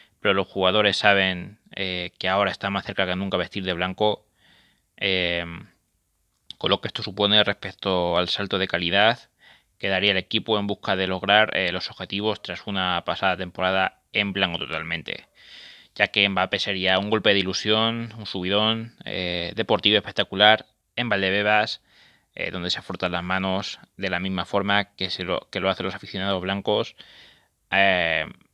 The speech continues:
a estas altu-, a estas alturas, eh, el futuro del crack no deja indiferente absolutamente a nadie.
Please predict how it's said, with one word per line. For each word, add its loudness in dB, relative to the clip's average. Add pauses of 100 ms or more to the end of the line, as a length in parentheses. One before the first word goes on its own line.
(580)
a -2
estas -4
altu-, -6
a -4
estas -6
alturas, 4
eh, -10
el -10
futuro -6
del -2
crack -2
no -6
deja -4
indiferente -6 (480)
absolutamente -4
a -4
nadie. -6